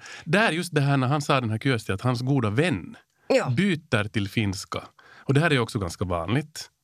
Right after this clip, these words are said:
Speaker 1: Många gör ju det när man
Speaker 2: Jättevanligt. Jag
Speaker 1: Du
Speaker 2: gör
Speaker 1: gör
Speaker 2: det
Speaker 1: säk-,
Speaker 2: ju.
Speaker 1: du
Speaker 2: Jag
Speaker 1: gör
Speaker 2: gör
Speaker 1: själv
Speaker 2: det
Speaker 1: det.
Speaker 2: ju själv alltså.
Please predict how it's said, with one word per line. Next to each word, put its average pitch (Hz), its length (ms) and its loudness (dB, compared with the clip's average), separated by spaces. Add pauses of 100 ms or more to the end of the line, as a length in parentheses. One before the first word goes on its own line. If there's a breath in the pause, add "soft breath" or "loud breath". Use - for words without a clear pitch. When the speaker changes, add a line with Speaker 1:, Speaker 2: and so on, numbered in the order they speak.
Speaker 1:
Många 123 220 4
gör 104 160 2
ju 90 60 -2
det 92 100 -2
när 92 80 2
man 101 120 4
Speaker 2:
Jättevanligt. 151 800 2 (100)
Jag 226 180 6
Speaker 1:
Du - 60 6
Speaker 2:
gör - 80 6
Speaker 1:
gör 147 80 8
Speaker 2:
det 143 60 4
Speaker 1:
säk-, 151 160 4
Speaker 2:
ju. 139 100 -2
Speaker 1:
du 143 120 -6
Speaker 2:
Jag 262 160 8
Speaker 1:
gör 277 80 4
Speaker 2:
gör 262 100 6
Speaker 1:
själv 294 180 6
Speaker 2:
det - 60 2
Speaker 1:
det. 262 60 6
Speaker 2:
ju 254 200 2
själv 202 480 2
alltså. 131 440 0